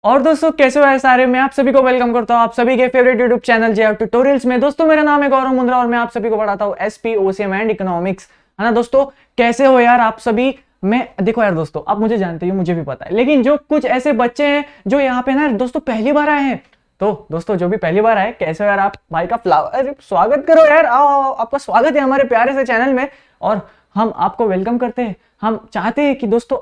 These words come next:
आप भी हमारा एक परिवार बनो, है ना? लेकिन परिवार कैसे बनोगे दोस्तों? हम एजुकेशन रिलेटेड वीडियोस प्रोवाइड करते हैं।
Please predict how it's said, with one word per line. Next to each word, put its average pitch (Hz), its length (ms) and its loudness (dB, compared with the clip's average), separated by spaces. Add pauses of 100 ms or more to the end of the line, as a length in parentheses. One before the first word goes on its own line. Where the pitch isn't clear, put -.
आप 190 120 -2
भी 214 100 -4
हमारा 220 260 -4
एक 254 120 -10
परिवार 156 380 -4
बनो, 139 180 -8
है 185 140 -12
ना? 208 60 -6
लेकिन 202 260 -4
परिवार 196 300 -2
कैसे 214 200 -6
बनोगे 220 360 2 (240)
दोस्तों? 208 320 -2
हम 262 180 0 (120)
एजुकेशन 240 420 0
रिलेटेड 254 360 2
वीडियोस 254 220 2
प्रोवाइड 262 340 2
करते 277 240 2
हैं। 247 140 -4